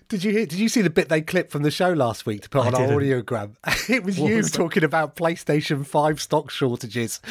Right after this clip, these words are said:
Speaker 1: If that isn't a, if that's an, <laughs> an illustration that that was the best thing they could clip out. <laughs>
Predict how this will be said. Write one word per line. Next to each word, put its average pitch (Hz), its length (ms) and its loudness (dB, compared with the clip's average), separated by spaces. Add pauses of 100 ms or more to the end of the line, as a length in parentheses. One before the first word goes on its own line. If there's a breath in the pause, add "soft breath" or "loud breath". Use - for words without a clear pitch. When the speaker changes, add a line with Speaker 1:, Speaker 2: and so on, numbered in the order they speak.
(280 loud breath)
Speaker 1:
If 214 160 2
that 233 240 0
isn't 180 160 0
a, 180 200 0
if - 160 0
that's 202 300 -2
an, 311 200 0
<laughs> - 580 -4
an 208 60 -2
illustration 190 560 0
that 160 80 0
that 180 80 2
was 170 100 -2
the 165 220 0
best 185 260 0
thing 180 140 0
they 175 140 2
could 175 160 0
clip 175 260 0
out. 147 180 2
<laughs> 254 1200 -2